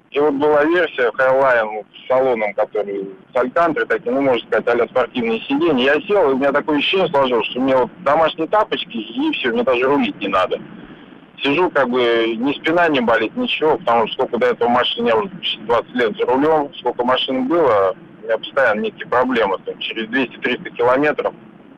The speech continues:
начинает поясница ныть. А здесь едешь и едешь, как бы. Вот только, по всей видимости, только из-за этого я купил. Ну, плюс, конечно, багажник у Тарана, он такой, можно сказать, даже больше, чем, наверное, у «Шкоды», универсала. Вот.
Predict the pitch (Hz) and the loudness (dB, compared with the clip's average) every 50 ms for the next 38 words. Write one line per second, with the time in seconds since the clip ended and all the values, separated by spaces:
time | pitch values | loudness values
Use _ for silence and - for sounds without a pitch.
0 | - - - - 113 - - 127 127 123 113 107 101 - - - - - - - | -20 -20 -16 -14 -10 -10 -6 -2 2 2 4 4 2 0 -4 -18 -20 -20 -20 -20
1 | - - 120 120 - - 127 123 110 98 - - 98 98 95 90 - 101 - - | -10 -6 -6 -6 -6 -4 -4 -2 -2 -2 -4 -6 -4 -4 -4 -2 0 0 0 0
2 | - 294 - - - 285 - - 330 233 190 - 104 101 104 110 117 110 101 95 | 0 -2 -4 -4 -2 -2 0 0 0 -2 -4 -6 -6 -6 -4 -4 -4 -4 -6 -6
3 | 92 - - - - - - - - - 98 - - 95 90 - - - - - | -10 -10 -10 -10 -14 -18 -20 -18 -8 -6 -6 -6 -6 -12 -16 -16 -16 -18 -18 -20
4 | - - - - - - - - - - - - _ - 123 131 - - 175 151 | -20 -20 -20 -20 -20 -20 -20 -20 -20 -20 -20 -20 _ -4 -2 -2 0 0 -2 -2
5 | - - - - - - 156 156 165 180 214 214 190 185 180 156 - 175 170 - | -2 -6 -8 -8 -6 -2 0 0 0 0 -2 0 0 0 0 -2 -2 -4 -4 -2
6 | 170 165 156 151 170 170 165 135 117 - 113 110 107 104 101 - - - - 131 | 0 0 2 2 2 2 2 2 0 -2 -2 0 0 0 0 -2 -6 -6 -2 0
7 | 170 226 220 - 233 226 196 - 202 196 180 185 - 165 - 196 208 233 262 240 | 0 0 0 0 -2 -2 0 0 0 0 0 -2 -4 -2 0 0 2 2 0 0
8 | 214 151 - - 131 - 139 135 135 127 127 113 110 110 107 107 123 123 120 - | 0 -2 -6 -6 -4 0 2 2 4 4 2 2 0 -2 -2 -2 -2 -4 -2 -2
9 | 117 101 98 - - - - - - - 110 110 - - - 117 113 113 107 104 | -2 -2 -2 -6 -12 -20 -20 -20 -10 -6 -4 -4 -4 -2 -2 -2 0 0 0 0
10 | 123 117 117 120 113 117 135 120 - - - - - 113 110 110 113 113 110 107 | 0 0 0 -2 -2 -2 -2 -2 -2 -4 -6 -4 -4 -4 -2 0 0 0 0 0
11 | - - - - - - 143 135 120 - - - - - - - - - - - | 0 -2 -2 -2 -4 -2 -2 -2 0 0 -2 -6 -6 -6 -16 -20 -20 -20 -20 -20
12 | - - - 104 110 - 120 117 - - - 120 104 95 92 82 - - - - | -20 -10 -6 -4 0 0 2 0 0 -2 0 0 2 2 2 0 -2 -4 -8 -16
13 | - - - - - - - - - - - - - 101 104 107 104 113 | -18 -20 -20 -20 -20 -20 -20 -20 -20 -20 -20 -10 -4 -2 0 2 2 0